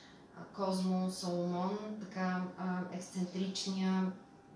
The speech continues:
полудяващ и по-своему гениален и живеещ на ръба син на една голяма еврейска фамилия в, а, на Щатите, а, на Лонг Айланд. А, и, а,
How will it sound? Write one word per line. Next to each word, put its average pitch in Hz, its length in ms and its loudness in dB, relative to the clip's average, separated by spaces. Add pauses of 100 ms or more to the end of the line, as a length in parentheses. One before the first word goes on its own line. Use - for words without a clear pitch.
(240)
полудяващ 180 960 0 (120)
и 190 400 -2
по-своему 185 840 2
гениален 180 640 2
и 170 80 -2
живеещ 180 400 -2
на 175 120 0
ръба 180 260 -2
син 180 380 0
на 175 140 0
една 170 300 -4 (480)
голяма 180 380 2
еврейска 175 440 0
фамилия 170 580 -2 (120)
в, 165 80 -8 (280)
а, 156 40 -12 (440)
на 156 80 -12 (300)
Щатите, 190 760 -6 (640)
а, 160 340 -8
на 165 80 -4
Лонг 160 340 -6
Айланд. 220 360 -4 (540)
А, 214 280 0 (160)
и, 254 480 -4
а, 214 360 2